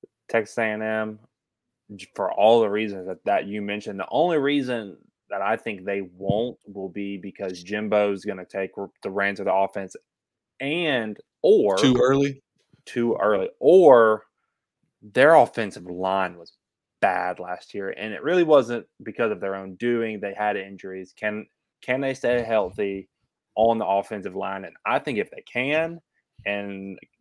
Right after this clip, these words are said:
Speaker 1: and, and kinda like you were saying, they hold the same production from their defense, their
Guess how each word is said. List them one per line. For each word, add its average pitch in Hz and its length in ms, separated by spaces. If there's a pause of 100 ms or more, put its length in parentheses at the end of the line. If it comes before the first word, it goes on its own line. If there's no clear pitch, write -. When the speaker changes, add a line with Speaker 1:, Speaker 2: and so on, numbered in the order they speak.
(140)
Speaker 1:
and, 101 340 (100)
and 101 160
kinda 113 120
like 107 180
you 113 60
were 107 100
saying, 104 380
they 98 240
hold 113 260
the 104 80
same 107 560 (140)
production 104 440
from 101 140
their 92 140
defense, 98 680
their 87 480